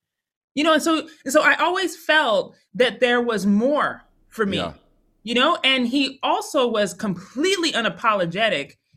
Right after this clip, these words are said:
Speaker 1: in how smart he is.
Speaker 2: Yeah.
Speaker 1: You know, he's the guy who, like, yo, if, my dad's story is so wild. It's like the very short part of it is that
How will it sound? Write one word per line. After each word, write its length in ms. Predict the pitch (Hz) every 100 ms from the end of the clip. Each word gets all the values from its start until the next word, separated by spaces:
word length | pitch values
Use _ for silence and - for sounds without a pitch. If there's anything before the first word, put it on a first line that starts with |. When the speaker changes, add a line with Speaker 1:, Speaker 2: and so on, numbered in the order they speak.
| _
Speaker 1:
in 140 | 214 208
how 360 | 170 226 233
smart 600 | 214 - 208 202 117 - _ _ _ _ _ _
he 180 | 202 160
is. 280 | 135 - - _ -
Speaker 2:
Yeah. 180 | 196 190
Speaker 1:
You 80 | 226
know, 180 | 262 262
he's 480 | 226 233 214 175 -
the 140 | 170 196
guy 440 | 220 254 269 262
who, 160 | 226 226
like, 320 | 185 170 160
yo, 200 | 202 143
if, 400 | 202 202 170 - -
my 280 | 214 311 240 165
dad's 280 | 190 180 170
story 300 | - 175 165
is 160 | 156 -
so 140 | 175
wild. 480 | 143 165 160 156 156
It's 120 | 170 180
like 200 | 160 175
the 80 |
very 260 | 175 240 262
short 380 | - 220 202 -
part 240 | 190 175
of 120 | 160 156
it 180 | 147
is 220 | - 160 156
that 300 | 165 151